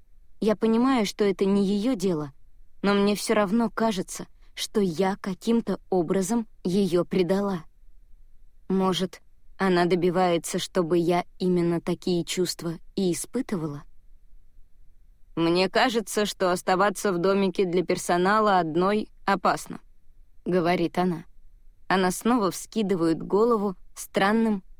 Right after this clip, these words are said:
девичьим манером. "Не хочу тебя пугать, но, думаю, там могут быть крысы".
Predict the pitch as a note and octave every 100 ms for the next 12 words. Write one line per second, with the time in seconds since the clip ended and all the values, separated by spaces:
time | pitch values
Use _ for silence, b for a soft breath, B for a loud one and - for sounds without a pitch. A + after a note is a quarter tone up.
0 | - F3+ G3+ G#3 - G#3+ G#3 G#3+ F#3+ D3
1 | F3 - - - - - - - - G3
2 | A3+ B3+ D4+ C#4 C#4 B3+ B3 A#3+ A3+ C4+
3 | D4+ - - - - F#3+ G#3+ B3+ D4+ C4+
4 | A#3+ G#3 G#3+ A3 G3+ G3+ G#3+ G#3+ G#3+ A3+
5 | - A3 D#3 - -